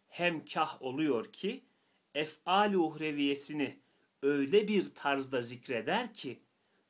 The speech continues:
dünyevi nezairlerini ihsas etsin, ta istibat ve inkara meydan kalmasın.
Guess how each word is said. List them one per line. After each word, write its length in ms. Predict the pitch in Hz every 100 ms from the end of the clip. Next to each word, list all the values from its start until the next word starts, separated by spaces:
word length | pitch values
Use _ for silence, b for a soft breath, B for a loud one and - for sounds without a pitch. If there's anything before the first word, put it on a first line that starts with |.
| -
dünyevi 680 | 147 180 175 170 202 220 196
nezairlerini 920 | 156 147 160 160 147 147 151 151 143
ihsas 600 | 120 123 - 170 185 185
etsin, 460 | 202 202 214 226 - _ _ b b b b
ta 240 | - 214 214
istibat 760 | 165 - - 180 175 226 226
ve 240 | 170 160 -
inkara 600 | 185 202 196 175 143 123
meydan 680 | 127 147 190 196 196 220 190
kalmasın. 640 | - 156 147 107 - 104